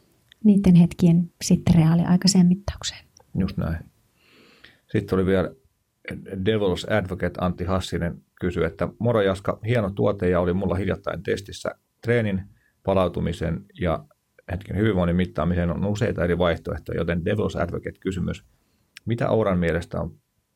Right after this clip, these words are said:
Speaker 2: hetkinen, mitä Ouran mielestä on parasta kilpailijoiden tuotteissa, mitä tulee treeniin ja kautta tai palautumisen mittaamiseen verrattuna Ouraan, Polar, First Beat, Garmin suuntaan?"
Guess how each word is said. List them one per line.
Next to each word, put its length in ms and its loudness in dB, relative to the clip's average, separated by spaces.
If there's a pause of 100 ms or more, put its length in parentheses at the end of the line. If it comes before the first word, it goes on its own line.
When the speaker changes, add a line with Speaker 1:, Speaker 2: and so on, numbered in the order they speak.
(960)
Speaker 2:
hetkinen, 380 -16 (540)
mitä 240 0
Ouran 200 2
mielestä 320 0
on 60 -2
parasta 360 -2
kilpailijoiden 580 -2
tuotteissa, 580 -2
mitä 180 -2
tulee 280 -2
treeniin 520 0
ja 320 -2
kautta 380 -6 (520)
tai 140 0
palautumisen 800 -2 (360)
mittaamiseen 600 -2
verrattuna 360 -2
Ouraan, 480 -4
Polar, 360 0 (120)
First 260 -2
Beat, 180 -2
Garmin 440 -2
suuntaan?" 420 -4